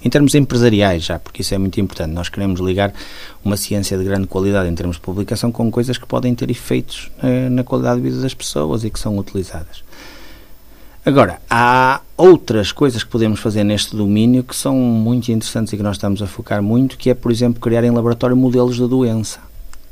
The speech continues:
Que é, em vez de eu tentar fazer um, um osso, ou um pedaço de osso, ou um pedaço de pele para regenerar um queimado, ou isso, eu tento criar, imagina, um pedacinho de osso ou um pedacinho de pele para ver um,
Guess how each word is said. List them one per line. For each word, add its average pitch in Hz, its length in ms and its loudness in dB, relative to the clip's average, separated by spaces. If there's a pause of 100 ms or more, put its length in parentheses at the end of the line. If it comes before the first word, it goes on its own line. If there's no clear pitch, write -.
(100)
Que 113 200 2
é, 98 180 0
em 104 140 -2
vez 123 260 0
de 107 80 0
eu 101 60 0
tentar 101 360 -2
fazer 92 500 -6
um, 76 800 -12
um 87 180 -8
osso, 98 380 -2
ou 80 340 -10
um 90 60 -6
pedaço 110 420 -4
de 107 80 0
osso, 98 320 0
ou 85 100 -4
um 85 60 -4
pedaço 101 320 -4
de - 60 -14
pele 107 300 -2
para 85 180 -12
regenerar 92 480 -10
um 95 120 -4
queimado, 101 640 -2
ou 113 80 0
isso, 147 120 -2 (600)
eu 113 220 2
tento 123 440 0
criar, 120 440 2 (220)
imagina, 120 460 0
um 101 80 -4
pedacinho 113 520 -2
de 123 100 0
osso 139 420 0 (380)
ou 120 120 2
um 117 140 4
pedacinho 120 380 2
de 117 100 0
pele 123 540 2
para 135 220 0
ver 139 280 2
um, 143 720 0